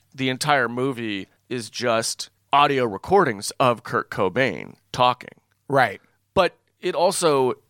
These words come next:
Speaker 1: doesn't position itself as a documentary film with, like, a position to take. So it's just, it, it's, it's more like a meditation. And so there's
Speaker 2: Right.
Speaker 1: no agenda to it. So it's fine.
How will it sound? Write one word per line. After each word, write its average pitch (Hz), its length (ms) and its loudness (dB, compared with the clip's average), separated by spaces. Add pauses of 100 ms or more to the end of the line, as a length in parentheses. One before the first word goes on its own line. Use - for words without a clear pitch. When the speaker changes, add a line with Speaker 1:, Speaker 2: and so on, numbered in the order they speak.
(100)
Speaker 1:
doesn't 175 320 0
position 143 460 0
itself 120 340 2
as 120 100 -4
a 113 60 -6
documentary 110 600 -2
film 107 400 -4
with, 101 200 -6
like, 101 240 -4
a 85 300 -6 (220)
position 117 500 -4
to 170 140 -6
take. 185 380 0 (300)
So 131 220 -2
it's 127 160 -4
just, - 680 0 (200)
it, - 160 -8
it's, - 320 -6
it's 147 180 -8
more 170 120 4
like 147 140 2
a 139 40 -2
meditation. 131 680 0 (280)
And 120 120 -10
so 127 100 2
there's 131 200 6
Speaker 2:
Right. 101 60 -6
Speaker 1:
no 175 180 2
agenda 139 500 0
to 87 240 -4
it. - 120 -6
So 123 200 0
it's 113 120 -4
fine. 113 440 -2